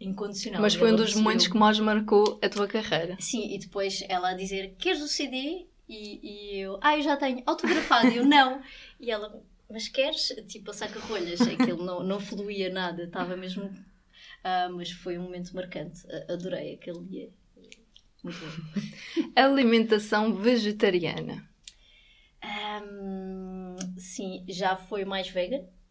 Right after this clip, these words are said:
Speaker 1: com, com a ajuda da Magda Roma, tua colega nutricionista.
Speaker 2: Uhum.
Speaker 1: Ahm, mas depois, entretanto,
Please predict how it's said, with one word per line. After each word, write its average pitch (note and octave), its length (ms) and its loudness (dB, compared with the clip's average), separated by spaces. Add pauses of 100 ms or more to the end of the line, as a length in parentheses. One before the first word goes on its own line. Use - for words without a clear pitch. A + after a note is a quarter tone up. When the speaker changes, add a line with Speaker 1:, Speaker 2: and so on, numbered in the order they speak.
(500)
Speaker 1:
com, F3+ 420 -10
com F#3 60 -8
a F#3+ 40 -2
ajuda F#3+ 280 -8
da F3+ 120 -4
Magda F3 300 -6
Roma, F3+ 460 -12 (100)
tua E3+ 200 -18
colega E3+ 460 -16
nutricionista. G3+ 840 -10
Speaker 2:
Uhum. A#3 80 -16 (540)
Speaker 1:
Ahm, A#3 600 0
mas B3 220 -6
depois, B3 220 -8
entretanto, B3+ 800 -6